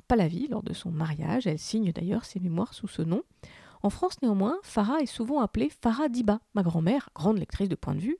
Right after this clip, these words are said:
l'appelait comme ça, Farah Diba. Elle trouvait d'ailleurs cette impératrice très, très élégante. Pour parler d'elle, Farah, pas ma grand-mère, on dit aussi parfois l'impératrice d'Iran,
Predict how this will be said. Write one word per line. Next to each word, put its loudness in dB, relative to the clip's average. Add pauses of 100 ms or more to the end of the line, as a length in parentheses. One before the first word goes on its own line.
l'appelait 2
comme 0
ça, -4 (220)
Farah 4
Diba. -4 (480)
Elle -14
trouvait 2
d'ailleurs -2
cette -10
impératrice -2
très, 2
très -4
élégante. -8 (520)
Pour 4
parler 2
d'elle, 4
Farah, 0
pas -8
ma -2
grand-mère, 4 (540)
on 2
dit 4
aussi 2
parfois 2 (140)
l'impératrice 4
d'Iran, 4